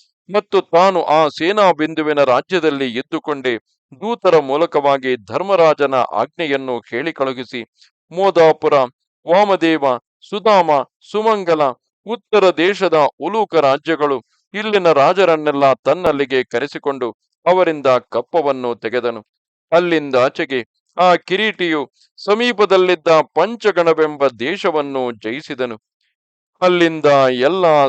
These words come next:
ಸೈನ್ಯದೊಡನೆ ದೇವಪ್ರಸ್ಥವೆಂಬ ನಗರವನ್ನು ಸೇರಿ ಅಲ್ಲಿಳಿದನು. ಅಲ್ಲಿ ಪುರವಂಶಕ್ಕೆ ಸೇರಿದ ವಿಶ್ವಗಶ್ವನೆಂಬ ರಾಜನನ್ನು ಎದುರಿಸಿದನು.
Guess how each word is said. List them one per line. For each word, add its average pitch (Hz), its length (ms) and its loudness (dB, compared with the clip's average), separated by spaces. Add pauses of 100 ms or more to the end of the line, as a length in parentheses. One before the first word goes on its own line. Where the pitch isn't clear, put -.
ಸೈನ್ಯದೊಡನೆ 135 720 -2 (320)
ದೇವಪ್ರಸ್ಥವೆಂಬ 160 1300 0
ನಗರವನ್ನು 139 720 -2
ಸೇರಿ 139 420 -6
ಅಲ್ಲಿಳಿದನು. 131 800 -4 (1200)
ಅಲ್ಲಿ 143 420 0
ಪುರವಂಶಕ್ಕೆ 160 1000 -2
ಸೇರಿದ 135 400 -4 (560)
ವಿಶ್ವಗಶ್ವನೆಂಬ 175 1160 2
ರಾಜನನ್ನು 139 800 0 (180)
ಎದುರಿಸಿದನು. 123 640 -6